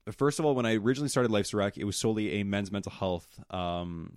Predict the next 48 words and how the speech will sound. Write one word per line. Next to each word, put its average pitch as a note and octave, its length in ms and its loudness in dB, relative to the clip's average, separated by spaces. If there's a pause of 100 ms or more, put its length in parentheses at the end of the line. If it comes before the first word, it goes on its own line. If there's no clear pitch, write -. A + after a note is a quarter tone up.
podcast, F2+ 460 -4
because F#2+ 200 -6
I G2 40 0
wanted G2 220 -2
to F#2 80 -6
speak - 260 -8
from F#2 220 -6
a F#2 60 -6
men's G2+ 280 -4
perspective G2 440 -8
on F#2 120 -2
mental F#2 200 -8
health F#2 280 -6
and F2 120 -10
to - 80 -20
speak - 320 -8
to - 120 -4
other A2 160 0
men G2 280 -2 (380)
about F#2+ 240 -2
their G#2 160 0
experiences G2+ 460 -6
with G2+ 160 -6
mental G2+ 220 -4
health. G2+ 380 -4
Uh, F#2 360 -4
a-, - 40 -6
and G2 640 -6
I'm G2+ 180 -6
very G#2+ 220 2
proud G2+ 280 -4
to F#2+ 60 -8
say G2 200 -4
that F#2+ 100 -4
I, F#2+ 140 -2
I F#2+ 200 -4 (160)
re-, G2 300 -8
truly A#2+ 360 0
do G2+ 180 -4
see G#2 320 -4
that G2 200 -2
still G#2+ 220 -2
being G2 240 -4
a F2+ 40 -8
trend G2 360 -6
within F#2+ 260 -6
the G#2 80 -6
podcast, A#2 600 -4